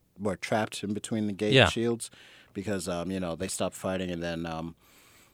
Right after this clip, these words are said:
Speaker 1: uh, Qui-Gon?
Speaker 2: Yeah.
Speaker 1: Okay, good. <laughs> Qui-Gon,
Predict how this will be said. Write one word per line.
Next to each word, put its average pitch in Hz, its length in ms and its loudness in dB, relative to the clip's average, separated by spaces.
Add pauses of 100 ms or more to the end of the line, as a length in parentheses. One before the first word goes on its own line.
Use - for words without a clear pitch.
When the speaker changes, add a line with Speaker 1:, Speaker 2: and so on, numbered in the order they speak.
(240)
Speaker 1:
uh, 78 380 -4 (480)
Qui-Gon? 123 500 4 (760)
Speaker 2:
Yeah. 143 160 10 (180)
Speaker 1:
Okay, 95 380 0
good. - 180 0 (160)
<laughs> - 60 -20
Qui-Gon, 120 640 6